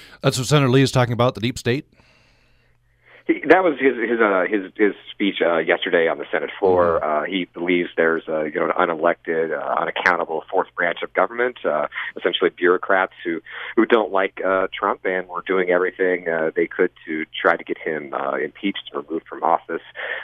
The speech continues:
Speaker 2: Uh, that goes back to, you know, uh, the concerns about who was the whistleblower and,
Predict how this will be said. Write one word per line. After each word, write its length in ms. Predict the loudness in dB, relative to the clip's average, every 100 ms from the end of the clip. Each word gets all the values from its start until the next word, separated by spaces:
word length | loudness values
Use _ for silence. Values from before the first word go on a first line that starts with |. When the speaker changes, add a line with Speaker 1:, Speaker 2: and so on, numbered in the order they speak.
| -8
Speaker 2:
Uh, 240 | -4 -2 0
that 140 | 0
goes 180 | 0 -2
back 240 | 0 0 -2
to, 160 | -4 -2
you 100 | -2
know, 220 | -2 -2
uh, 300 | -2 -2 -2
the 100 | -4
concerns 480 | -6 -4 0 2 0
about 260 | 0 0 0
who 120 | -2
was 200 | 0 0 -2
the 60 |
whistleblower 880 | -4 -2 0 2 2 2 0 2 0
and, 160 | -2